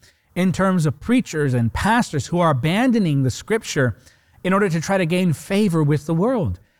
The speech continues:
And this is something we ought not to be doing. We need to be grounded on the word now more than ever. Why?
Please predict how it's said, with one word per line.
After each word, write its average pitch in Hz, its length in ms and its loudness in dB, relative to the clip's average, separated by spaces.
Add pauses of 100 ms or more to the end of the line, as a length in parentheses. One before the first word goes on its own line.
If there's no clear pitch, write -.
(120)
And 226 120 2
this 302 100 0
is 285 80 -2
something 269 220 0
we 220 100 2
ought 202 180 2
not 185 260 0
to - 80 -4
be 151 160 0
doing. 175 420 0
We 147 100 0
need 196 140 0
to 165 60 -6
be 165 100 0
grounded 202 580 2
on 185 140 2
the 160 60 2
word 139 180 2
now 160 180 2
more 175 220 0
than 139 140 0
ever. 175 280 0
Why? 160 300 0